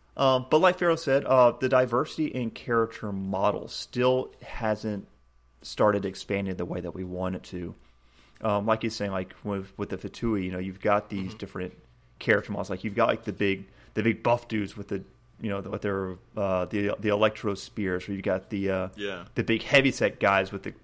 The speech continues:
Speaker 1: that annoy you with their healing and their cryo guns.
Speaker 2: Right.
Speaker 1: Um, so yeah, if we can get,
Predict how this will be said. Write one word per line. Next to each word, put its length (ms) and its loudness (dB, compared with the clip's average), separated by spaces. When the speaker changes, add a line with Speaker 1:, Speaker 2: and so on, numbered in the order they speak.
Speaker 1:
that 220 0
annoy 280 2
you 140 0
with 180 -4
their 220 0
healing 400 -2
and 100 -8
their 100 -8
cryo 440 2
guns. 420 -10
Speaker 2:
Right. 180 -4
Speaker 1:
Um, 340 2
so 80 4
yeah, 140 6
if 100 4
we 80 2
can 140 -2
get, 300 0